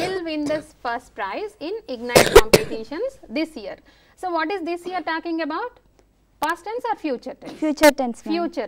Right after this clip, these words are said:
Speaker 1: tense. So, what should we use there?
Speaker 2: Will.
Speaker 1: Will indicates future. So, "I will win the first prize <coughs> in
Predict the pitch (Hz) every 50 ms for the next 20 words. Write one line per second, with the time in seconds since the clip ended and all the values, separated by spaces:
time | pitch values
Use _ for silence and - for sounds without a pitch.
0 | - - 185 170 175 - - _ _ _ _ _ _ - 349 349 339 320 311 330
1 | 311 - 370 320 330 370 359 359 359 359 330 320 339 330 370 466 494 - - -
2 | - - - - - - 247 208 214 262 233 185 165 - - - - - - -
3 | 262 247 302 302 294 294 277 262 269 269 - 320 427 466 - - - - - -
4 | - - - - - - 294 285 262 240 - - - - - - _ _ _ _
5 | _ _ - 320 349 427 427 - - 262 277 311 339 349 339 254 262 311 339 349
6 | 359 302 294 294 294 285 285 277 320 427 494 539 - - _ _ _ _ _ _
7 | _ - - 262 269 269 269 - - 233 226 214 220 277 427 494 494 381 370 -
8 | - - - - - 294 359 427